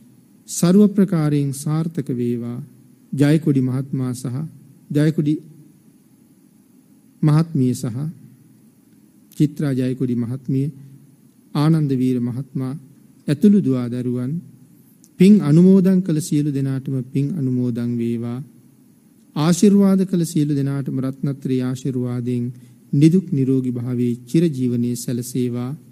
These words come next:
අප විසින් රැස් කරගත්ත උතුම් සද්ධර්ම දානානිසංසයත්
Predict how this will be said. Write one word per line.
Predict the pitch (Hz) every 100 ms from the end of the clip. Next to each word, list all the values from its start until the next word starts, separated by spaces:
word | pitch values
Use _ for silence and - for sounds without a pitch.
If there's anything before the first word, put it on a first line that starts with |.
| - - _ _ _ -
අප | 156 214
විසින් | 208 - 208
රැස් | 160 143 -
කරගත්ත | 185 180 180 175
උතුම් | 143 135 170
සද්ධර්ම | 165 165 156 165 185 190
දානානිසංසයත් | 135 139 139 135 135 131 139 131 - 143